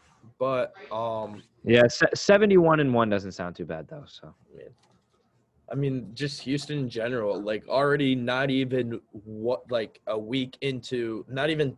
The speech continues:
Speaker 1: two days into the N B A restart, we're already seeing a game getting postponed because of coronavirus, and I just think that's a scary sight for the N B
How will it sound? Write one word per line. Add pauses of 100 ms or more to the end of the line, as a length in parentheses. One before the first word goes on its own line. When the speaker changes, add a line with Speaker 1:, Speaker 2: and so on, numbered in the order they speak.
Speaker 1:
two
days
into
the
N
B
A
restart,
we're
already
seeing
a
game
getting
postponed
because
of
coronavirus,
and (280)
I
just
think (200)
that's
a
scary
sight
for
the
N
B